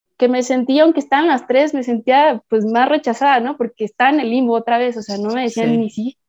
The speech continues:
Speaker 1: ni no.
Speaker 2: Ajá.
Speaker 1: Entonces, al final, desafortunadamente decidí no presentarme y no luchar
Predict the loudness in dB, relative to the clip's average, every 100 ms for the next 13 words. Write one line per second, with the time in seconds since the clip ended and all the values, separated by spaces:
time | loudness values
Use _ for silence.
0 | -4 -2 0 -2 -4 _ _ _ _ -12
1 | -10 -10 -12 -6 -2 -2 0 2 2 0
2 | -2 0 -2 -4 _ _ _ _ _ _
3 | _ 2 2 2 0 -2 0 -4 -2 -2
4 | 0 0 0 -2 -4 -4 -4 -2 -2 -2
5 | 0 0 0 -2 -2 -2 -4 -4 -4